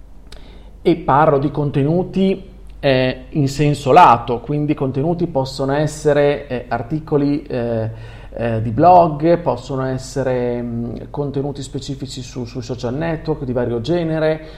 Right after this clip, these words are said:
quindi post con vari formati, podcast, video, eccetera, eccetera. Ok? Prendiamo i contenuti in senso ampio. Il contenuto,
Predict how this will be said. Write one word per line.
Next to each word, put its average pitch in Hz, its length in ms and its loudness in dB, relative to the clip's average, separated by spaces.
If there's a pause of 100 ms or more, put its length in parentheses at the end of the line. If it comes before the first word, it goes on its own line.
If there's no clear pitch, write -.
(120)
quindi 131 220 2
post 143 480 4
con 127 160 -4
vari 127 180 4
formati, 151 760 0
podcast, 147 1160 4
video, 165 500 2
eccetera, 139 420 0
eccetera. 135 640 0
Ok? 143 420 2
Prendiamo 156 320 0
i - 20 -2
contenuti 151 460 -2
in 131 80 -2
senso 113 360 -6
ampio. - 300 -10 (1300)
Il 294 240 4
contenuto, 156 960 0